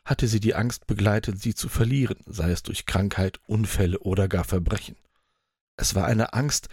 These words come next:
die sie mit anderen Müttern teilte, wie sie über die Jahre immer wieder in Gesprächen festgestellt hatte. Mit der Zeit waren diese Gedanken in den Hintergrund getreten.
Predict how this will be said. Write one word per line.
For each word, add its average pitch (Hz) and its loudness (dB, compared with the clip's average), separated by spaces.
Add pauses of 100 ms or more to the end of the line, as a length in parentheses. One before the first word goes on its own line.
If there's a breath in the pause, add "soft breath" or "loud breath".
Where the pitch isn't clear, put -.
(240 loud breath)
die 143 2
sie 110 0
mit 98 0
anderen 110 2
Müttern 110 0
teilte, 110 0 (400 loud breath)
wie 113 2
sie 113 0
über 107 4
die 101 0
Jahre 98 0
immer 113 0
wieder 107 0
in 104 -6
Gesprächen - -4
festgestellt - -2
hatte. - -6 (1040 loud breath)
Mit - 4
der 101 2
Zeit - -2
waren 104 0
diese 120 -4
Gedanken 92 0
in 104 -2
den 110 2
Hintergrund 95 0
getreten. - -2